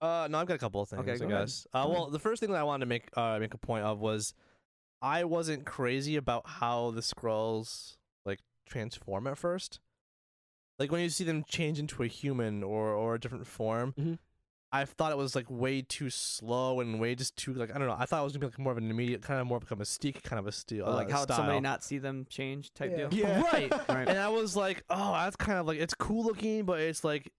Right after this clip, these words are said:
Speaker 1: it looks like it's painful to them. It looks like it's kind of,
Speaker 2: Right.
Speaker 1: like, weird, and
Speaker 2: <laughs> It did look
Speaker 1: I don't
Speaker 2: painful.
Speaker 1: know." And then, uh, later on in the movie, you, you, f-, you, uh, one of 'em brings up the po-, the point, like,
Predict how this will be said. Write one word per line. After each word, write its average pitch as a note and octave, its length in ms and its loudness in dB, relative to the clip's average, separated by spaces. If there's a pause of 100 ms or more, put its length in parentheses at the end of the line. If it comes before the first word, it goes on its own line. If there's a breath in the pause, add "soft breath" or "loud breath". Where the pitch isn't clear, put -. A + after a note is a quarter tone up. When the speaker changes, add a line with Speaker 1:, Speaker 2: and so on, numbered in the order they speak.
(260)
Speaker 1:
it D#3 140 -2
looks E3+ 160 0
like E3+ 100 0
it's C#3 100 -2
painful G#3 600 2
to - 140 -2
them. A3+ 300 2
It F#3 60 4
looks F#3 140 4
like F3 80 2
it's F3 120 2
kind G3+ 140 4
of, E3 120 2
Speaker 2:
Right. D#3+ 140 4
Speaker 1:
like, C#3 140 0
weird, B3 560 2
and E3+ 220 4
Speaker 2:
<laughs> - 240 -2
It E3 180 0
did E3+ 160 -2
look F#3 100 -4
Speaker 1:
I A#3+ 40 4
don't F3 240 2
Speaker 2:
painful. C#3+ 80 2
Speaker 1:
know." A3+ 500 2
And F3+ 180 0
then, E3+ 300 0 (460 loud breath)
uh, - 80 -4
later G3 280 0
on F#3 120 2
in E3+ 80 2
the E3 40 0
movie, D#3 240 2
you, D3+ 220 0
you, D3+ 120 -2
f-, - 300 -8
you, D3 440 2
uh, C3 140 2
one D#3 140 0
of E3+ 80 0
'em D3 180 0
brings D3 240 0
up D3 80 -2
the D3 80 -8
po-, - 260 -8
the C#3 120 -2
point, C3+ 320 0
like, B2 300 -2